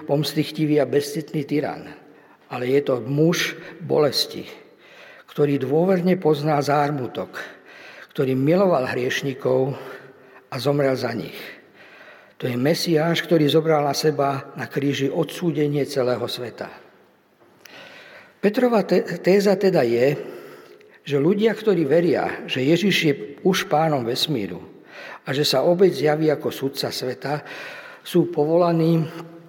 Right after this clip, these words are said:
a vystrojení k tomu, aby v tomto svete uvažovali a konali úplne inak ako tí,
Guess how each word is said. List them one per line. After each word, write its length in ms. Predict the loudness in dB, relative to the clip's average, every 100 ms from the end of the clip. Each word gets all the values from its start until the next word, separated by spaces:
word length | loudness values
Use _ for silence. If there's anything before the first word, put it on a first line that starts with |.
| -20 -14 -4
a 80 | 2
vystrojení 480 | 2 4 4 4 2
k 80 | 0
tomu, 240 | 2 4 2
aby 160 | 0
v 120 | 0 0
tomto 240 | 0 0 -2 -6 -14 -14
svete 400 | -4 -2 0 0
uvažovali 1040 | 0 2 2 2 2 2 2 0 -4 -10 -10
a 80 |
konali 400 | 0 2 2 2
úplne 480 | 2 2 2 2 2
inak 480 | 2 0 0 -2 -4
ako 160 | -6 -4
tí, 480 | 0 2 0 -2